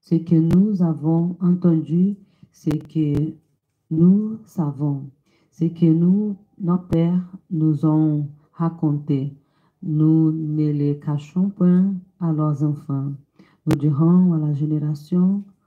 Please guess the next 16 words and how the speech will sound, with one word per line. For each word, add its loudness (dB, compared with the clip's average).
futur, 0
le, 0
la, 0
les 2
louanges 2
de -2
l'Éternel -4
et -4
sa 0
puissance -2
et 0
les 0
prodiges 2
qu'il -6
a -6
opérés. -2